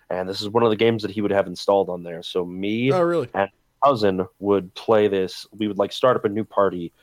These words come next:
Speaker 1: every month when, uh, his dad visited. And, uh, it's always been a big, big part of what I remember from my childhood.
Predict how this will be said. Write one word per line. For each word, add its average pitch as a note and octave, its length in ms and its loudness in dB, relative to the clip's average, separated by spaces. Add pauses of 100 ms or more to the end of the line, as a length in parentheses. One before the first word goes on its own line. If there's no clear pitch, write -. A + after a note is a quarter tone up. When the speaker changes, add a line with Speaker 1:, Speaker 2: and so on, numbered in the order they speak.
(300)
Speaker 1:
every G#2+ 240 4
month F#2 500 -2
when, F2+ 460 -2
uh, F2 160 2
his F#2 200 -8
dad A2 240 4
visited. D#2+ 360 -8 (1300)
And, A2 280 4
uh, G#2+ 200 8
it's A2 120 2
always C#3+ 360 4
been C3+ 140 4
a B2 40 2
big, A#2 560 2
big G#2+ 400 2
part G#2 400 2
of F#2+ 240 -2
what G2 100 -2
I F#2+ 60 2
remember F2+ 460 -8
from F2+ 280 -6
my E2+ 140 -10
childhood. F2 720 -8